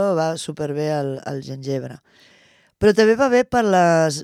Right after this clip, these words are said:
per la, descongestionar les vies respiratòries, quan estem refredats, una infusió o una decocció, que la decocció podem recordar que és, és, eh, bullir una mica,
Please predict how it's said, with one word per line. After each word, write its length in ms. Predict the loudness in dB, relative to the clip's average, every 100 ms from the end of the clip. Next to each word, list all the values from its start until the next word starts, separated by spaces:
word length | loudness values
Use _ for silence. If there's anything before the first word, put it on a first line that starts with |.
| -8
per 220 | -6 -4
la, 500 | -4 -6 -6 -6 -8
descongestionar 1200 | -10 -6 -6 -6 -8 -6 -8 -10 -10 -6 -4 -4
les 240 | -4 -6 -6
vies 220 | -6 -6
respiratòries, 880 | -8 -10 -10 -6 -6 -6 -12 -18 -20 _ _ _ _ _ -18 -12
quan 160 | -12
estem 240 | -10 -10 -8
refredats, 680 | -8 -4 -2 0 -2 -8 _ _ _ -12
una 200 | -6 -6
infusió 760 | -6 -6 -8 -4 0 0 0 -8 _ _ _ _ _ _ -2
o 100 | 2
una 220 | 2 0 -2
decocció, 800 | -2 -4 -10 -6 -2 -2 -4 -14 -8
que 80 |
la 140 | -6 -4
decocció 480 | -6 -10 -10 -8 -6
podem 520 | -4 -4 -6 -12 -16 _ _ -20 -20
recordar 520 | -10 -8 -6 -4 -4 -4
que 120 | -6
és, 140 | -8 -14 _ _ _ _ _ _ _ -8
és, 360 | -4 -4 -4
eh, 380 | -2 -2 -2 -4 -6
bullir 520 | -2 0 0 0 -2
una 220 | -2 -4
mica, 360 | -6 -6 -6